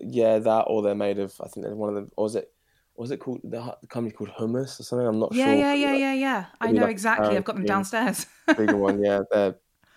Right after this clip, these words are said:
Speaker 1: they're pretty decent. That, that with any sort of guac or avocado.
Speaker 2: You need to
Speaker 1: Um,
Speaker 2: try the chili and lemon ones.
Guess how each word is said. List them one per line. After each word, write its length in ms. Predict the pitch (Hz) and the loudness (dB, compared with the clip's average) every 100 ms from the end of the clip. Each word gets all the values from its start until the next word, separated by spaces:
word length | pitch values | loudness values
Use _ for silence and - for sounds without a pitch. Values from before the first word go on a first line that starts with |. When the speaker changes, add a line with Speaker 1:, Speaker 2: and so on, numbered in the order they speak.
| _ _ | _ _
Speaker 1:
they're 120 | 104 | -2
pretty 200 | - 101 - | -2 -6 -2
decent. 420 | 98 90 76 107 | -4 -4 -6 -2
That, 220 | 107 - _ - _ _ | -2 -2 _ -20 _ _
that 180 | 120 - | 0 2
with 140 | 110 | 2
any 160 | 113 107 | 0 0
sort 280 | - 107 104 | -2 -4 -4
of 80 | - | -2
guac 280 | 113 101 - | 0 0 -2
or 140 | 104 101 | 0 0
avocado. 680 | 95 95 104 104 101 98 95 - - _ | 0 -2 -2 0 0 -2 -4 -16 -20 _
Speaker 2:
You 140 | 214 226 | -4 2
need 140 | 233 | 4
to 60 | 262 | 2
Speaker 1:
Um, 40 | |
Speaker 2:
try 160 | 208 220 | 2 0
the 100 | 214 | -2
chili 340 | - 220 202 | -4 -4 -4
and 120 | 190 | -4
lemon 300 | 190 185 180 | -4 -4 -6
ones. 520 | 160 160 160 160 - | -8 -10 -10 -12 -18